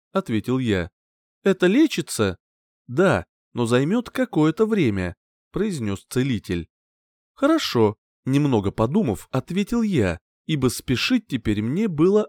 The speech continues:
особо некуда. Паук, думаю, был выведен из строя, и теперь мне лишь оставалось закончить дело с отпрыском Дель Кантоне, который без своего товарища должен был быть не таким уж и опасным.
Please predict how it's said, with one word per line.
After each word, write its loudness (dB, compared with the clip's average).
особо -2
некуда. -2
Паук, 4
думаю, 0
был 2
выведен 0
из -4
строя, -2
и -6
теперь -4
мне -2
лишь -2
оставалось -2
закончить -4
дело 0
с -8
отпрыском -4
Дель 0
Кантоне, -2
который 2
без -2
своего 0
товарища 0
должен 2
был 4
быть -2
не -4
таким -2
уж -2
и 2
опасным. -4